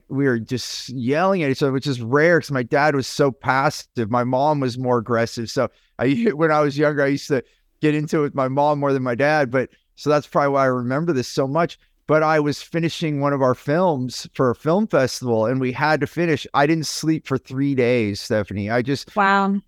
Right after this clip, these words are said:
Speaker 1: right, people brought me food to the edit system. I was producing the movie and editing it. So I was doing, like,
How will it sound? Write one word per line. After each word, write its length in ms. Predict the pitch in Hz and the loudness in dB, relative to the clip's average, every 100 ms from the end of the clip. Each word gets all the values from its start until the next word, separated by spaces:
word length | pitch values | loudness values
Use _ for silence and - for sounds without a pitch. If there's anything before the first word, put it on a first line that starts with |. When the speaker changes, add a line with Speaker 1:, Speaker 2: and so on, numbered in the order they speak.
| - | 0
Speaker 1:
right, 200 | 165 151 | 0 0
people 320 | 175 175 175 | -4 0 0
brought 400 | 120 143 151 160 | 2 2 2 2
me 120 | 170 | -2
food 500 | 143 - 151 156 156 | -6 -2 0 2 -2
to 100 | 156 | -2
the 100 | 135 | -2
edit 260 | 127 139 143 | 0 0 -2
system. 640 | - 160 - 170 165 170 _ _ 127 | -6 -6 -4 -2 -2 -4 _ _ -2
I 100 | 151 | 0
was 160 | 151 - | 0 -2
producing 480 | - 151 180 165 196 | -6 -2 -2 -2 -2
the 60 | 180 | 0
movie 320 | 175 165 - | 0 0 -2
and 260 | 156 151 160 | -2 0 0
editing 440 | 143 156 156 131 | 0 2 0 0
it. 160 | 117 107 | -2 -4
So 120 | - 139 | -2 0
I 80 | |
was 140 | 139 131 | 0 -2
doing, 220 | 156 151 | -2 0
like, 200 | 127 113 | -2 -4